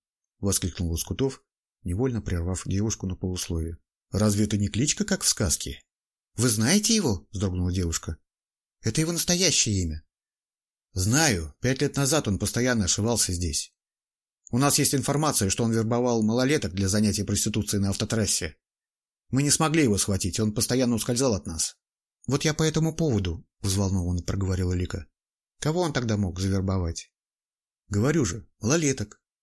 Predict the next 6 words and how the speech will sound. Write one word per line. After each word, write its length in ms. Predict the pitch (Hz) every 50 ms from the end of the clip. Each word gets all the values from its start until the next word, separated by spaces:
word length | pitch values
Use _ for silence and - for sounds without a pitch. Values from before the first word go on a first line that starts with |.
| _ _ _ _ _ _ _ _ -
«А 140 | - 107 117
что, 340 | - - - 87 78 76 -
Аладдин 420 | - 98 110 127 131 156 165 147
приезжал 360 | - 139 139 135 139 151 143
из 180 | - - 139 139
Якутска?» 580 | 160 160 - 226 220 - - - 92 82 -